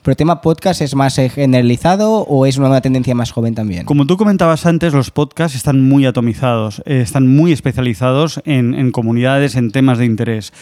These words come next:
Speaker 2: Y esto facilita que el universo, el target de los podcasts es extremadamente
Speaker 1: Ujú.
Speaker 2: amplio. De manera que tienes gente muy, muy joven que sigue lo-, los podcasts a diario, pero tienes gente muy mayor, que son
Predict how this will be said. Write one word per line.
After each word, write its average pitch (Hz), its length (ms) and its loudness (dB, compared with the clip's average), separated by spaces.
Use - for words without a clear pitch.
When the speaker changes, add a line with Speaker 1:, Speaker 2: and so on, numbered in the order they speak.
Speaker 2:
Y 151 100 0
esto - 200 0
facilita 151 640 -2
que 147 100 -2
el 135 80 0
universo, 135 520 0
el 123 140 -4
target 151 380 -2
de 123 120 -4
los 117 140 -4
podcasts 139 500 -4
es 139 200 -2
extremadamente 127 840 0
Speaker 1:
Ujú. 104 80 -2
Speaker 2:
amplio. 104 300 -8
De 127 100 -4
manera 131 220 2
que 131 40 -2
tienes 131 200 0
gente 131 340 -2
muy, 151 420 2
muy 143 160 4
joven 135 380 -2
que 123 140 -4
sigue 127 200 -2
lo-, 117 160 0
los 113 260 -4
podcasts 120 580 -6
a 131 80 -4
diario, 131 460 0
pero 151 140 -2
tienes 175 180 -2
gente 175 300 0
muy 147 180 2
mayor, 143 400 0
que 123 100 -10
son 147 300 -2